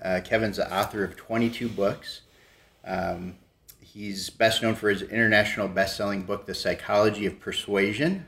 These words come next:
How to Persuade Others to Your Way of Thinking. Uh, he's the body language and unconscious influence expert for the Wall Street Journal, Fox, A B C, and the New York Times, as well as numerous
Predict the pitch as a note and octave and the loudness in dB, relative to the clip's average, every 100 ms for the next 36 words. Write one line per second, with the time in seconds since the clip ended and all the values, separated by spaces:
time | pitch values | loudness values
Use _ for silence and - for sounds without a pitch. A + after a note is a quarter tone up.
0 | G#2+ G2 G#2+ - A2 G2+ - G2+ G2+ G2+ | -4 -4 -4 -4 0 2 2 4 4 2
1 | - G#2+ G#2+ G#2+ G2+ F2 - G#2 F#2+ C3+ | 0 2 4 6 4 0 -6 -10 -6 -6
2 | F#3 - _ _ - - - - - - | -6 -10 _ _ -20 -20 -20 -20 -20 -20
3 | _ - F#2+ F#2+ F2+ F2 - A2 G2 F#2 | _ 0 4 4 4 0 -4 -10 -10 -12
4 | - - - G#2+ G#2+ A2 A2+ A2+ A2 G2+ | -18 -18 0 4 6 6 4 6 4 2
5 | E2+ F2 A2+ A2+ - A2+ A2 F#2+ - A2 | -6 -4 -2 -2 0 -2 0 -6 -6 -8
6 | A2+ A#2 A2 - A2+ - A2+ G#2 G2+ F#2+ | -2 -2 0 0 0 0 -2 -2 -4 2
7 | F#2+ G2+ G2 F2 G2+ A2 A2+ A2+ A2+ - | 2 2 -4 -8 -2 0 2 2 -2 -10
8 | _ _ G2 G2+ G#2+ A2 - F#2+ G2+ G#2 | _ _ 0 0 0 -4 -12 -8 -6 -6
9 | G2 - G#2+ G#2+ F#2 G2 G2+ G2 - A2 | -8 -6 0 0 0 0 0 -2 2 2
10 | A2 F#2 F#2 G2+ G2 F#2 F#2+ G2 G#2 F#2+ | 2 -2 0 2 2 -2 -6 -4 -4 -4
11 | - - | -6 -12